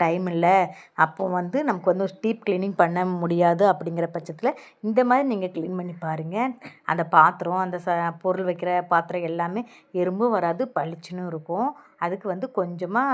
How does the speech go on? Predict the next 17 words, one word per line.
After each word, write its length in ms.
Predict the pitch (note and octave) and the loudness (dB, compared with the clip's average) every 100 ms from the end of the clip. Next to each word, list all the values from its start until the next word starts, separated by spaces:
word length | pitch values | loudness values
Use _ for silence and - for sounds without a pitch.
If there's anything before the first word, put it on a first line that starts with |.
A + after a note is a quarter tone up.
| A#3 | -2
சோப் 220 | - G#3 G#3 | -2 -4 0
பவுடரோ 340 | F3+ D#3+ F3 A3+ | 0 0 -2 -2
இல்லாட்டி 300 | G3+ D#3+ A3+ A#3+ - _ - | -2 -4 -6 -10 -16 _ -2
சோப் 280 | G#3 G3 - | -2 2 0
ஆயிலோ 200 | F3+ F#3 F3+ | 0 -2 -4
ஊத்திக்கோங்க. 440 | F3 E3 E3 E3 A3+ | -8 -12 -10 -4 -2
நான் 140 | G#3+ F3 | -2 -4
வந்து 180 | E3+ F#3+ F#3 F3 F3 _ _ | -4 -2 -2 -2 -6 _ _
லிக்விட் 320 | F#3 F3+ G3 F3 | -10 -8 -8 -6
தாங்க 160 | F3+ F3+ | -6 -6
ஊத்திருக்கேன். 420 | E3 E3 D#3+ A3+ | -6 -8 -6 -6
துணி 120 | A3 F3+ | -6 -4
துவைக்கிற 260 | E3+ D#3+ F3 E3+ | -4 -4 -8 -8
லிக்விட் 320 | D#3+ E3+ D#3+ F3 | -8 -12 -8 -8
கொஞ்சமா, 360 | E3 E3 F3 G#3+ | -6 -6 -4 0
கொஞ்சமா 380 | F#3+ G3 G#3 A3+ G3+ | -2 -2 -4 -2 -4
சேர்த்துக்குங்க, 440 | F#3 _ E3 G#3+ | -6 _ -6 -2